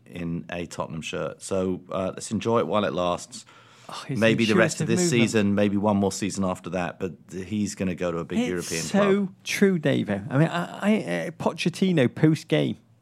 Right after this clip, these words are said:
Speaker 2: he said, "I am in love with Harry Kane." Like the fans are in love, and his teammates are in love with him, not only because he scores goals,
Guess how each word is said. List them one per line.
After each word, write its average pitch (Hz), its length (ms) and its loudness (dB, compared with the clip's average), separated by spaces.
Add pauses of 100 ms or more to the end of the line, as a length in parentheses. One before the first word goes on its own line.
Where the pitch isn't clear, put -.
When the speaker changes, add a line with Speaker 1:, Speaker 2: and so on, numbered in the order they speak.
(100)
Speaker 2:
he - 100 -20
said, 131 360 0
"I 143 140 4
am 151 140 6
in 143 240 2
love 120 320 0 (320)
with 123 140 -2
Harry 117 260 0
Kane." 110 360 -2
Like 147 220 0
the 196 80 0
fans 180 440 2
are 113 100 4
in 107 140 2
love, 101 280 2
and 165 120 4
his 180 120 6
teammates - 640 -2
are 117 80 2
in 113 140 0
love 104 220 2
with 98 120 -2
him, 101 160 0 (180)
not 226 160 0
only 214 140 2
because 156 260 -2
he 151 100 0
scores - 540 0
goals, 107 500 0